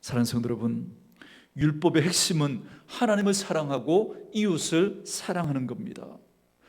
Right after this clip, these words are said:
하나님은, 하나님은 이웃, 이 근본적인 이, 이 정신, 이 하나님의 마음을 망각한 채 그 율법의 조문만 지키는 걸 원치 않으십니다.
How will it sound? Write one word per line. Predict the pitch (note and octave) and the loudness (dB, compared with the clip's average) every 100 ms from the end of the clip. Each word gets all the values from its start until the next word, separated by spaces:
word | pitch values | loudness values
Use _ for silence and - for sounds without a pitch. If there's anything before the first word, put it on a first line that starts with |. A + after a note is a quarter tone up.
| - - | -20 -2
하나님은, | A#3+ A#3 A3 G#3 F#3+ D#3+ - - - | 4 8 8 6 4 0 -8 -16 -20
하나님은 | - - A#3+ G#3+ F#3 G3 D#3+ - - - | -10 6 8 8 8 6 4 -2 -12 -10
이웃, | A3+ B3 A#3+ A3 - - - - _ _ | 2 6 6 4 0 -8 -18 -20 _ _
이 | A#3 A#3+ | 4 4
근본적인 | A3 - C4+ A#3+ G3+ G3 F#3 F#3 F3 F3+ | 6 4 6 4 4 4 4 2 -2 -4
이, | G3+ G#3+ G3+ F#3 D3 - - _ | -2 0 2 0 -4 -12 -20 _
이 | - A3 G#3 | -2 0 2
정신, | - D3+ D3 - F3+ C3 | 0 0 0 0 0 -2
이 | A3+ | 0
하나님의 | G#3 A#3+ A3 G#3+ G#3+ | 2 4 4 4 6
마음을 | E3 D3 G3 A3+ A3+ | 8 8 8 8 6
망각한 | D#3+ D3+ F#3 G3+ - C3+ | 4 4 0 0 -2 -4
채 | - E3 D#3 - - - _ _ _ - - | -2 0 0 -2 -10 -20 _ _ _ -20 -2
그 | - | 4
율법의 | G#3+ G#3+ A3 B3 A#3+ A3 | 8 6 6 4 6 4
조문만 | - G#3+ C4 C4+ B3+ G#3 | 8 8 8 6 6 6
지키는 | - - G3 D#3+ | 2 -4 -4 2
걸 | F3 A3 - - | 4 4 0 -8
원치 | C#3 E3+ G3+ - | 0 2 4 0
않으십니다. | F#3 F3+ - B2+ A2+ A2+ G#2 | -2 -4 -6 -8 -10 -10 -14